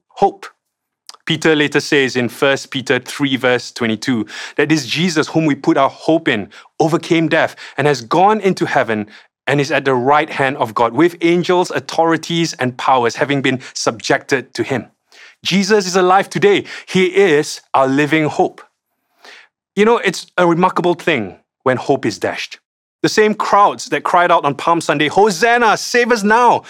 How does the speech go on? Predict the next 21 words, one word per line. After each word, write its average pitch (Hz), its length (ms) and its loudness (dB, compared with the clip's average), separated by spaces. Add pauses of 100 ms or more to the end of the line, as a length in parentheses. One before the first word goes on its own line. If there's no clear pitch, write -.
(220)
cried 165 320 2
out 160 140 2
later 151 400 0
in 139 240 -2
bitterness, 120 580 -2 (320)
"Crucify 170 840 0
him," 98 280 -8 (300)
when 127 160 -2
he 120 140 -4
didn't 175 420 0
meet 147 320 -2
their 120 160 -2
expectations 120 840 -4 (160)
for - 180 -2
the 117 80 -2
Savior 147 540 -2
that 127 120 -6
they 117 80 -4
were 113 120 0
hoping 113 320 -8
for. - 400 -8